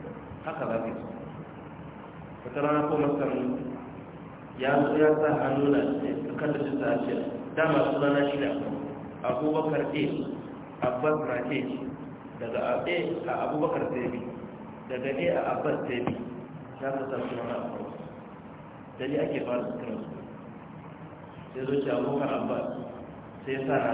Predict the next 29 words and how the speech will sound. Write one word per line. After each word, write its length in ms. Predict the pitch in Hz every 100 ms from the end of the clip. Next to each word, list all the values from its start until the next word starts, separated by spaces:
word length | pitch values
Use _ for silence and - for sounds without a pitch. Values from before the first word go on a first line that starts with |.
| 110
su, 160 | 127 123
sai 80 |
aka 140 | 123 -
ce, 120 | -
"Ai, 180 | - 151
bai 160 | 151 139
zo 80 | 113
ba." 80 | 107 110 - -
Ce, 80 |
"Wallahi 260 | 123 135 139
ba 100 | 131
zai 120 | 123
buɗe 300 | 123 113 107 107
ba." 120 | - - - - - - - - - - - - - -
Kuma 180 | 139 139
ba 80 |
zai 120 | 135 -
ji 80 |
kunya 340 | - 117 110 107
ba. 140 | 107 - - - - - - - - - - - - - - - - - - - -
Ni 160 | 143 160
ban 140 | 151
san 260 | 127 123 123
ya 120 | 127 127 - - - - - - -
ko 140 | 180
ana 280 | 175 165 -
kasance 320 | 143 139 143
"Assalamu 480 | 147 - 127 127 127
alaikum." 360 | 127 120 113 110